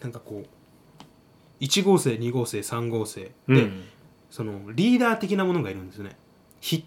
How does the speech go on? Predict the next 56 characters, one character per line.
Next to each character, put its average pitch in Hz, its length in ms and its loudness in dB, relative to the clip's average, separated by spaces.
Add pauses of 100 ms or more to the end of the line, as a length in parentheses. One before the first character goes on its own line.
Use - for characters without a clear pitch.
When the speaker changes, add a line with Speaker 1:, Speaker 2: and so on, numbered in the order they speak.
(100)
Speaker 1:
頭 175 180 6
っ - 20 -2
て 170 100 -8
言 147 80 2
わ 139 60 2
れ 135 80 0
る 127 80 0
も 120 60 -4
の。 - 60 4
Speaker 2:
筆 - 120 -8
頭 131 160 10
ね。 131 120 6
は 139 200 8
い 110 80 8
は 107 120 2
い 101 40 0
は 98 300 -2
い。 - 60 -20
Speaker 1:
筆 127 260 -2
の 120 180 -2
頭 107 300 -8
と - 120 -18
書 95 120 -12
い 95 40 -14
て - 80 -20
筆 - 220 -14 (160)
頭。 95 300 -10 (960)
Speaker 2:
一 - 200 2
号 131 180 10
生 101 220 -2
が 117 180 0 (200)
剣 110 380 4
桃 123 260 4
太 104 180 -2
郎。 82 180 -10 (120)
Speaker 1:
は - 180 -8
い。 - 80 -12
Speaker 2:
こ 165 80 4
れ 160 80 8
が 143 60 10
主 143 160 4
人 123 180 4
公 - 160 -16
だ 104 60 -16
よ 104 80 -14
ね。 107 180 -6
Speaker 1:
は 104 120 -10
い。 95 60 -16 (1160)
Speaker 2:
で、 214 140 4
二 123 260 4
号 196 280 6
生、 101 420 -2
明 127 240 4
石 117 260 -6
豪 117 380 6
二。 90 200 -16